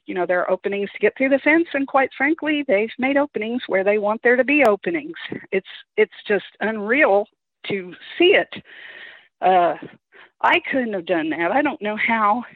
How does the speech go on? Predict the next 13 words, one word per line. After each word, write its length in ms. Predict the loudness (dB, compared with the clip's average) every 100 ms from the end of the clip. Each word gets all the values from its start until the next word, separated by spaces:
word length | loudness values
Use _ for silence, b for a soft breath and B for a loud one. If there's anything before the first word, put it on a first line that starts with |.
| B -8
anybody 720 | -6 -4 2 2 2 -2 -2
could 160 | -6 -4
do 220 | -2 2
that. 240 | 2 2 -2
It 100 | -6
looks 200 | -6 -4
like 140 | -4 -4 -4
someone 460 | -4 -2 -4 -6 -12 B B B B _ _ _ _
used, 520 | -6 -2 0 -2 -2
uh, 240 | 2 4 2 2
heavy 320 | 0 0 -4
machinery 560 | 0 2 4 4 4
to 120 | 4